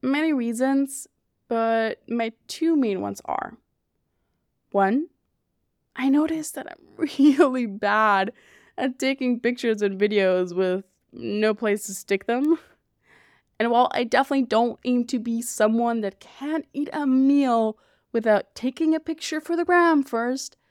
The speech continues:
I actually did miss not being able to look back at my year visually.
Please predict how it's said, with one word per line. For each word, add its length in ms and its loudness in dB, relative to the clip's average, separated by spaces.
I 160 -4
actually 340 -2
did 320 -2
miss 600 -2
not 280 0
being 160 -2
able 180 -2
to 120 -10
look 220 -6
back 360 -2
at 200 -2
my 100 -4
year 480 -4
visually. 680 -10